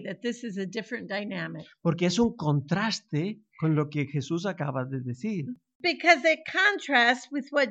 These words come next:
Speaker 1: Jesus just said.
Speaker 2: Es decir, "Mis ovejas oyen mi voz."
Speaker 1: He said, "My sheep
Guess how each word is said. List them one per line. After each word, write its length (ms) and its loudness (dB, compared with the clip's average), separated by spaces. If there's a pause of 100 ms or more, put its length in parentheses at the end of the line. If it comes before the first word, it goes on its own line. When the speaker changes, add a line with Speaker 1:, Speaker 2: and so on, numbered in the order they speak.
Speaker 1:
Jesus 680 -4
just 300 -8
said. 260 -2 (320)
Speaker 2:
Es 220 2
decir, 320 2
"Mis 340 6
ovejas 560 2 (180)
oyen 600 2
mi 140 2
voz." 340 2 (200)
Speaker 1:
He 300 0
said, 460 -4 (320)
"My 260 2
sheep 440 0